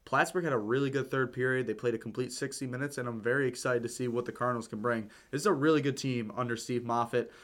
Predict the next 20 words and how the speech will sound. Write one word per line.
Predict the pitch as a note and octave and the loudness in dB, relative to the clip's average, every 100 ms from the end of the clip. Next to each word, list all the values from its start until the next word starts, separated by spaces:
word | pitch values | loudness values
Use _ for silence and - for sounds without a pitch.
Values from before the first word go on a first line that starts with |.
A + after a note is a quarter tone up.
| - | -2
Uh, | B2+ C3+ | 6 8
let's | C3 F3+ - | 8 4 6
dive | G#3 G3+ | 8 8
in | G#3 G#3 F#3 - - | 6 4 0 -6 -6
to | - G3 | 0 0
some | - F3 | 2 0
press | F3+ F3+ | 4 4
conference | F3+ E3+ E3 C3+ | 6 4 4 2
sound | E3 D#3+ D3+ | 6 6 8
bites. | D#3 C#3+ - - _ | 6 6 -2 -16 _
But | G3 A#3+ | 8 8
first, | A#3+ G#3+ G#3+ G3+ - - - | 8 6 6 6 2 -8 0
for | F3+ | 4
the | F#3+ | 8
latest | G#3 G3+ G3+ | 8 8 8
on-campus | E3 F3 F3+ F3+ D#3+ C#3 | 6 6 6 4 4 6
news, | E3 D#3 | 6 6
Oswego | C#3 C#3 E3 E3 | 4 6 6 6
sports | - E3+ E3 | 6 4 4
takes, | - D3+ D3 | 4 4 4